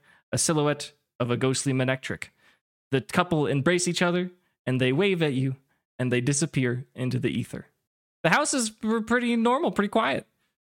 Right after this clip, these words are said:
It is, uh, it looks sunny outside, despite being in here for, for hours. And the, all the spooky stuff seems pretty much back to normal. What's the party gonna do?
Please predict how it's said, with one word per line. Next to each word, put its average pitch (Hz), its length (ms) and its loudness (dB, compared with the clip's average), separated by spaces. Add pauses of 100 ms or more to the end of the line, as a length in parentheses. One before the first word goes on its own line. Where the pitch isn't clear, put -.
(220)
It 139 260 2
is, 135 320 2
uh, 127 540 2 (100)
it 131 380 -4
looks 139 180 0
sunny 139 420 0
outside, 220 420 0
despite 120 380 0
being 123 180 2
in 123 160 0
here 120 180 -2
for, 110 340 -6 (360)
for 117 100 0
hours. 147 580 -2 (180)
And 127 300 0 (260)
the, 127 240 0
all 208 200 0
the 247 120 -2
spooky 262 320 -2
stuff 262 280 -2
seems 226 320 -2
pretty 247 240 0
much 254 240 -2 (260)
back 202 280 0
to 226 60 0
normal. 208 380 0
What's - 240 -4
the 180 80 -10
party 190 240 0
gonna 185 160 0
do? 180 240 -2